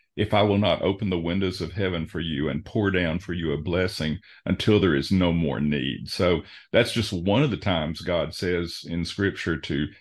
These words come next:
test me. I mean, really make an experience out of this and know that Scripture is right. And the same will apply to all the paranormal things we explore. We certainly want to note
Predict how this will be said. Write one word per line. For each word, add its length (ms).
test 380
me. 260
I 80
mean, 200
really 320
make 280
an 80
experience 720
out 120
of 100
this 380
and 220
know 280
that 300
Scripture 520
is 120
right. 360
And 120
the 60
same 360
will 120
apply 360
to 120
all 380
the 80
paranormal 640
things 360
we 120
explore. 560
We 160
certainly 440
want 240
to 60
note 300